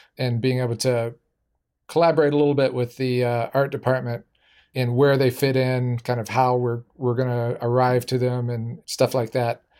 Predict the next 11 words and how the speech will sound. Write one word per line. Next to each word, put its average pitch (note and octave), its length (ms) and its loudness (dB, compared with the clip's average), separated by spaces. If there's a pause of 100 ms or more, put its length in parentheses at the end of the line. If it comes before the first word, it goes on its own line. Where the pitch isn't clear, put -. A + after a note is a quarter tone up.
(180)
is, C3+ 240 0
again, C#3 580 0 (120)
uh, C#3 260 0
something D3 380 0
from C#3 180 0
a B2+ 120 2
vendor C#3 560 2
side B2+ 240 0
of A#2 100 -4
things B2 320 -8
that B2 260 -4